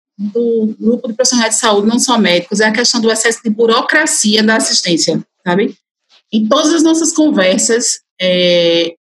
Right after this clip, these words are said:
eu percebo pessoas esgotadas, não só médicos, mas as enfermeiras, as fisioterapeutas, todo mundo tá esgotado. Porque hoje, com a, existe, existe uma confusão, eu acho, e aí Bruna pode me ajudar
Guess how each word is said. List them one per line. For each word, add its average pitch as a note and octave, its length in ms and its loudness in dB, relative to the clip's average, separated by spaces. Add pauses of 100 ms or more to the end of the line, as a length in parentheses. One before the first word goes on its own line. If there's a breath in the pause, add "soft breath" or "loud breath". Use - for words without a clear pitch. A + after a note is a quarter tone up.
eu G3+ 140 -2
percebo G#3+ 480 0
pessoas A3 320 2
esgotadas, G#3+ 1000 0 (520)
não G3+ 160 0
só A3 180 2
médicos, F#3+ 520 0
mas D4 220 0
as G3 100 -2
enfermeiras, G3+ 760 0
as F#3+ 240 0
fisioterapeutas, G3 880 -2
todo C#4+ 180 2
mundo C4+ 140 2
tá B3 80 2
esgotado. G#3+ 680 0 (580)
Porque A3+ 300 0
hoje, A3 680 0 (280)
com G#3+ 120 0
a, G#3 840 2
existe, A3+ 420 -2
existe C#4+ 340 2
uma D#4+ 200 2
confusão, D4+ 720 0
eu F#3+ 100 0
acho, F#3 380 0
e G#3+ 80 2
aí G#3+ 160 2
Bruna G#3+ 300 2
pode G#3+ 180 0
me G#3+ 80 0
ajudar F#3+ 840 0